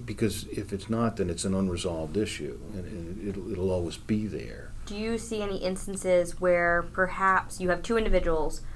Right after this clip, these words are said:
Speaker 2: One is a trained professional, maybe someone who actually can make the trains run on time,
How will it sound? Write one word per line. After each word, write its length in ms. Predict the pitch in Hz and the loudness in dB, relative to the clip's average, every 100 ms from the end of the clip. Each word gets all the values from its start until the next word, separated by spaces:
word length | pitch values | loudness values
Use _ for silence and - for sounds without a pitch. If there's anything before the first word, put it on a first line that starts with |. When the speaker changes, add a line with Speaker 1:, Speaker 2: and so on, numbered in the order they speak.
| - - | -4 -2
Speaker 2:
One 540 | 190 202 202 202 196 196 | 2 6 8 8 6 0
is 720 | 180 175 175 170 170 165 - - - | 2 6 6 6 4 -2 -8 -10 0
a 240 | 165 165 | 0 0
trained 400 | - 220 202 196 | 0 2 2 0
professional, 640 | 196 185 180 170 175 170 165 | -2 0 0 0 -2 -2 0
maybe 300 | 165 165 165 | 0 0 2
someone 240 | 180 175 | 2 2
who 80 | 175 | 2
actually 260 | 170 - | 2 0
can 240 | 175 196 185 | -2 0 0
make 200 | 180 - | 0 0
the 60 | |
trains 360 | 180 180 175 170 | 0 0 0 2
run 160 | 170 165 | 2 2
on 120 | 160 | 0
time, 380 | 160 143 139 | 0 0 -2